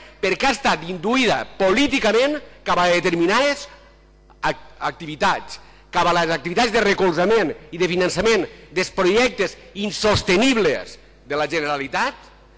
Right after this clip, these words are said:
del deute de la Generalitat, en qüestions que jo no sé ja com qualificar-les, com és el cas de Terra Mítica, que pot ser una cosa escandalosa, el, el, el, la clavada de pata tan monumental des del punt de vista d'inversió pública, i això la responsabilitat la tenen vostès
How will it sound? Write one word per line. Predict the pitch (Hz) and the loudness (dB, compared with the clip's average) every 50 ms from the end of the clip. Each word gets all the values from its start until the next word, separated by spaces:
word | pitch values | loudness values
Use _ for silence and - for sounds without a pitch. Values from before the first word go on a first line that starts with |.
| - - - - | -20 -20 -20 -6
del | 139 180 185 180 180 170 156 | -2 0 0 0 0 0 2
deute | 254 294 311 269 - 202 175 | 2 2 2 2 2 0 2
de | 147 156 151 | 2 2 0
la | 151 135 | 0 -2
Generalitat, | 156 143 135 131 135 123 156 175 220 247 - - - - - - - - - - | -2 -4 -4 -6 -6 -6 -4 -4 -4 -4 -6 -12 -20 -20 -20 -20 -20 -20 -18 -10
en | 147 165 170 - | -10 -10 -6 -6
qüestions | 185 160 - - 220 226 214 - - - - - - - - - - _ - _ - - - - - - - _ - | -6 -6 -4 0 0 0 0 0 -4 -12 -18 -20 -20 -20 -20 -20 -20 _ -20 _ -20 -20 -20 -20 -20 -20 -20 _ -12
que | - 139 143 | -10 -6 -4
jo | 165 180 | -2 -2
no | 196 | -2
sé | - 180 196 | -4 -4 -4
ja | 190 175 | -4 -2
com | - 185 180 | -2 -4 -2
qualificar-les, | 165 170 160 156 143 147 - 190 190 185 139 | -2 -2 -2 -2 -4 -2 -2 -2 -2 -2 -6
com | 165 165 | -6 -6
és | 180 | -6
el | 180 - | -6 -4
cas | 185 170 170 | -4 -4 -4
de | 165 165 | -2 -2
Terra | 165 156 160 | -2 0 0
Mítica, | 175 202 208 175 180 147 147 | -2 -2 -4 -6 -6 -6 -6
que | 139 135 | -6 -6
pot | 156 160 - - | -8 -8 -6 -4
ser | 180 180 190 175 - - - - _ | -4 -4 -4 -8 -12 -20 -20 -20 _
una | 147 160 165 | -6 -6 -4
cosa | 139 170 165 175 185 202 190 - | -4 -2 -4 -4 -4 -6 -6 -10
escandalosa, | 160 151 - - - 165 143 143 143 151 190 202 170 156 123 104 90 - - - - _ | -14 -16 -14 -6 -6 -4 -2 -2 0 0 0 0 0 -2 -4 -6 -10 -16 -20 -20 -20 _
el, | 117 135 139 - | -14 -12 -12 -10
el, | - 151 151 - | -10 -12 -10 -10
el, | 165 151 139 143 | -10 -10 -10 -6
la | 156 151 143 | -6 -6 -4
clavada | - 151 143 151 185 196 196 | -2 -2 0 0 2 0 0
de | 185 | 0
pata | 185 180 - 180 170 | 0 -2 -2 -2 -4
tan | 180 180 185 | -4 -4 -2
monumental | 180 185 175 175 165 160 147 143 139 - 175 170 151 123 117 - - - - | -2 0 0 2 0 0 0 -2 0 0 0 0 0 -2 -6 -10 -18 -20 -12
des | 139 147 | -10 -8
del | 139 143 127 | -8 -6 -6
punt | 156 180 180 | -6 -6 -6
de | 165 165 | -6 -6
vista | 180 - 165 | -6 -6 -6
d'inversió | 151 147 135 139 131 - - 160 151 | -6 -4 -6 -6 -8 -8 -10 -12 -10
pública, | - 170 190 190 202 214 - 226 240 262 269 - - - - - _ - - _ _ _ _ _ _ _ - - | -8 -10 -8 -8 -10 -6 -4 -4 -4 -4 -6 -10 -20 -20 -20 -20 _ -20 -20 _ _ _ _ _ _ _ -20 -16
i | - 131 147 | -8 -6 -6
això | 147 - - 202 220 | -4 0 0 2 2
la | 220 202 | 4 2
responsabilitat | 185 147 - 180 147 147 156 160 151 214 196 | 0 0 -2 -2 -2 0 -2 0 2 2 2
la | 180 156 | 2 2
tenen | 196 190 180 165 135 | 2 2 2 0 0
vostès | 143 135 - - 165 190 233 247 - - - | -4 -4 -4 -4 -4 -4 -4 -4 -8 -14 -20